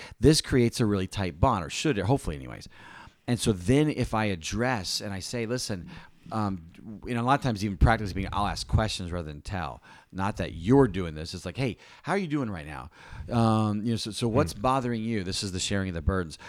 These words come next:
Speaker 1: "What's troubling you? What's triggering you?" And let them share all that. Then as we're getting to that, I'll ask a question like, "Now let me ask you this. With all that stuff coming on, I know for me, if I'm getting attacked like that and all that stuff's triggering me,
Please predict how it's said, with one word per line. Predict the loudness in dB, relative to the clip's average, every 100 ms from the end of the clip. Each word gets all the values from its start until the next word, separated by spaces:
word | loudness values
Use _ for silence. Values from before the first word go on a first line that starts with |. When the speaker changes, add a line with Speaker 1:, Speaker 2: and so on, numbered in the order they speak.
| -4
Speaker 1:
"What's | 4 4 4
troubling | 0 2 2 2
you? | 2 0
What's | 0 -2
triggering | 0 2 2 2 2
you?" | 0
And | 0
let | -4
them | -4
share | -4 0 2 2
all | 0
that. | -4 -10 -12 -16 -16 -4
Then | 4 6
as | 6
we're | 4
getting | 2 2 2
to | 2
that, | 2
I'll | 2
ask | 0 0
a |
question | 0 0 0
like, | -2 -2
"Now | 0
let | 2
me |
ask | 0 0
you |
this. | -2 -4 -12 -20 -10 -4
With | 0
all | 2
that | 0 0
stuff | 0 0 0
coming | 0 4
on, | 2 2
I | 2
know | 0
for | 0 2
me, | 4 4 4 -2 -8 -10
if | -4
I'm | -2
getting | 0 0 -2
attacked | -2 -2 -2
like | -4 -4
that | -4
and | -2
all | -4
that | -4
stuff's | -8 -6
triggering | -4 -2
me, | -2